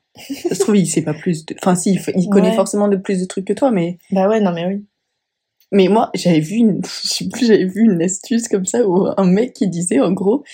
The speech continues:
Speaker 1: quand t'as un oral, faut que t'imagines le vieux en face de toi, enfin, le
Speaker 2: Ah,
Speaker 1: mec
Speaker 2: pour
Speaker 1: en face de toi. Ouais, tu
Speaker 2: <laughs>
Speaker 1: l'imagines
Speaker 2: Ouais, mon père, il me
Speaker 1: ridicule.
Speaker 2: disait toujours
Speaker 1: Du coup,
Speaker 2: ça.
Speaker 1: sa tête à le
Speaker 2: Ouais.
Speaker 1: rabaisser, tu vois. C'est horrible.
Speaker 2: Mais après,
Speaker 1: Mais
Speaker 2: j'arrive pas à savoir si, du coup, mes oraux étaient bien ou
Speaker 1: T'avais
Speaker 2: pas.
Speaker 1: pas tes notes ?
Speaker 2: Parce qu'en f-, si, si,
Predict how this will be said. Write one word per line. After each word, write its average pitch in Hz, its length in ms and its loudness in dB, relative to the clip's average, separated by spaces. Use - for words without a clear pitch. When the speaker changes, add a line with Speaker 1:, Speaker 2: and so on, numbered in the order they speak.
Speaker 1:
quand 196 140 -2
t'as 185 120 4
un 196 180 2
oral, 214 380 4
faut - 140 -4
que 185 80 -10
t'imagines 196 460 0
le 160 420 0
vieux 185 320 4
en 190 80 2
face 170 180 0
de 170 100 -4
toi, 214 380 -2
enfin, - 160 0
le 156 100 -2
Speaker 2:
Ah, 170 100 2
Speaker 1:
mec 214 100 -4
Speaker 2:
pour 185 100 2
Speaker 1:
en - 20 -2
face 175 140 0
de 165 60 -6
toi. 214 220 -2
Ouais, 208 140 6
tu - 120 -6
Speaker 2:
<laughs> - 40 -6
Speaker 1:
l'imagines 240 320 4
Speaker 2:
Ouais, 220 200 4
mon - 20 2
père, - 0 -
il - 20 2
me 202 60 4
Speaker 1:
ridicule. 208 500 4
Speaker 2:
disait 160 180 -4
toujours 190 240 -4
Speaker 1:
Du - 60 -10
coup, 247 60 -4
Speaker 2:
ça. 180 80 -4
Speaker 1:
sa 175 80 0
tête 208 260 2
à 180 100 2
le 165 340 -2
Speaker 2:
Ouais. - 20 4
Speaker 1:
rabaisser, 185 440 -2
tu - 120 -12
vois. - 180 -8
C'est - 180 -10
horrible. 175 300 -4
Speaker 2:
Mais 226 60 -2
après, 330 140 -2
Speaker 1:
Mais 320 40 0
Speaker 2:
j'arrive 190 220 2
pas 269 100 2
à - 40 -2
savoir 202 300 2
si, - 160 -10
du 180 120 -2
coup, 240 140 -2
mes 170 220 0
oraux 196 200 2
étaient 185 220 0
bien 160 400 -4
ou 190 100 2
Speaker 1:
T'avais 190 220 2
Speaker 2:
pas. 190 40 0
Speaker 1:
pas 180 100 0
tes 185 140 -4
notes ? 226 100 -2
Speaker 2:
Parce 214 120 -2
qu'en 202 120 2
f-, - 220 -8
si, 285 220 -4
si, 220 180 -6